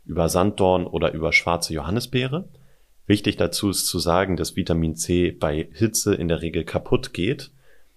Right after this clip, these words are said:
Das heißt, achte darauf, dass du einfach das Ganze möglichst roh isst, wenn das für dich geht. Als Beispiel nochmal eine ausgepresste Zitrone, denn die Zitrone, die ist ja so das Sinnbild irgendwie für Vitamin C.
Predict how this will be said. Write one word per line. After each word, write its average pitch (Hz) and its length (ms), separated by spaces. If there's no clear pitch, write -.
Das - 220
heißt, 87 280
achte 90 280
darauf, 82 520
dass - 260
du 85 180
einfach 78 400
das - 200
Ganze 80 600
möglichst 87 480
roh 87 240
isst, - 340
wenn - 140
das - 120
für - 140
dich - 220
geht. 69 280
Als 101 180
Beispiel 131 340
nochmal 156 320
eine 101 220
ausgepresste 104 680
Zitrone, 113 600
denn 85 140
die 80 120
Zitrone, 92 520
die 80 220
ist - 220
ja 85 80
so 80 120
das - 220
Sinnbild 98 460
irgendwie 78 280
für 76 220
Vitamin 73 380
C. 117 420